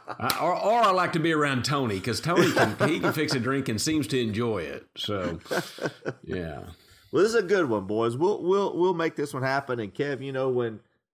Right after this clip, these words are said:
Speaker 2: I'll be, I'll be, I'll be out for, for a couple weeks. We're going to, uh, uh, to California to sip some wine, and then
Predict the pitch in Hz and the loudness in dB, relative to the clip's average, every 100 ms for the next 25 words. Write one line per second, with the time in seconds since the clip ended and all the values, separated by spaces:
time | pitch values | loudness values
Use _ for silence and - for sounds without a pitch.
0 | - 127 139 - - 131 131 131 - - | -4 -2 -2 -2 0 0 0 -4 -6 -4
1 | 139 151 139 151 170 - 165 160 156 - | -2 -2 -2 -2 -2 -4 -4 -2 -2 -2
2 | 156 156 180 180 156 165 160 - 107 110 | -2 0 -2 -2 0 2 0 -2 -2 0
3 | 123 127 120 135 120 110 104 95 _ _ | 0 -2 -2 -2 0 0 0 -2 _ _
4 | _ _ - 101 85 71 - - - 131 | _ _ -2 -2 -2 -6 -10 -10 -2 0
5 | 135 127 131 135 131 98 - 135 - 131 | -2 -4 -4 -4 -4 -4 -4 -6 -6 -6
6 | 117 120 127 131 131 127 104 95 90 | -4 -2 0 0 -2 -2 -4 -4 -6